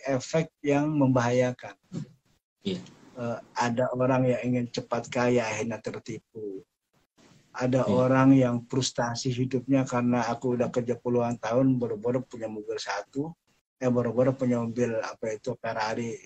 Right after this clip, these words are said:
Speaker 1: kayak yang dipamerkan
Speaker 2: Hmm.
Speaker 1: itu, punya mobil
Speaker 2: <laughs>
Speaker 1: satu yang biasa aja, susah gitu misalnya. Nah, jadi, eh, apa yang saya sebut bahaya, efek buruknya adalah kecemburuan secara sosial,
Speaker 2: Iya.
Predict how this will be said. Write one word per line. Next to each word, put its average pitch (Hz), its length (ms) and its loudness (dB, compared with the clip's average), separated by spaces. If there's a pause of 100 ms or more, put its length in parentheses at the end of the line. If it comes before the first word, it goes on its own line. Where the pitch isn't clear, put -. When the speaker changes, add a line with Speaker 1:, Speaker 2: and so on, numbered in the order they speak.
Speaker 1:
kayak 110 200 -4 (120)
yang - 20 -4
dipamerkan 113 720 0
Speaker 2:
Hmm. 104 80 -10
Speaker 1:
itu, 139 160 -2 (560)
punya - 400 8
mobil 120 160 4
Speaker 2:
<laughs> 117 240 4
Speaker 1:
satu 123 320 6
yang 120 160 -2
biasa 117 400 -8
aja, 135 240 -4 (320)
susah 147 360 4 (120)
gitu 123 240 -2
misalnya. 104 420 -8 (680)
Nah, 113 160 0
jadi, 143 320 2 (560)
eh, 139 160 0
apa 170 240 10
yang 131 80 10
saya 127 160 4
sebut 123 320 0
bahaya, 120 480 0
efek 143 400 2
buruknya 156 560 8
adalah 131 400 2
kecemburuan 120 1040 0 (320)
secara 117 320 -4
sosial, 113 720 -2
Speaker 2:
Iya. - 0 -